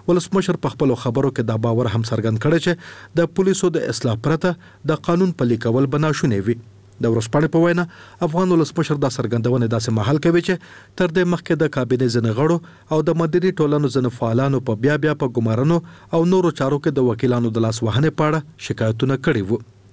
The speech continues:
د برېښنایي تذکرو د ویش په درشل کې پورته شوي بحثونه بله مهمه مسله ده چې د کابل ځینو ورځپاڼو پرې بحثونه کړي دي. آوټلوک افغانستان انګلیسي ژبې ورځپاڼې د ولسمشر د دویم مرستیال سرور دانش په حواله لیکلي ده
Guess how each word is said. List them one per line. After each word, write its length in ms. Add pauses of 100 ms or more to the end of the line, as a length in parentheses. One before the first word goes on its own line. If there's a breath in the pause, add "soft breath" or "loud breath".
(680 loud breath)
د 160
برېښنایي 380
تذکرو 380
د 120
ویش 240
په 120
درشل 300
کې 220
پورته 260
شوي 160 (120)
بحثونه 420
بله 180
مهمه 320
مسله 360
ده 100
چې 540
د 120
کابل 320
ځینو 160
ورځپاڼو 460
پرې 200
بحثونه 420
کړي 220
دي. 60 (640 loud breath)
آوټلوک 360
افغانستان 500
انګلیسي 320
ژبې 220
ورځپاڼې 440 (360 loud breath)
د 100
ولسمشر 540
د 120
دویم 220
مرستیال 420
سرور 360
دانش 280
په 120
حواله 280
لیکلي 320
ده 60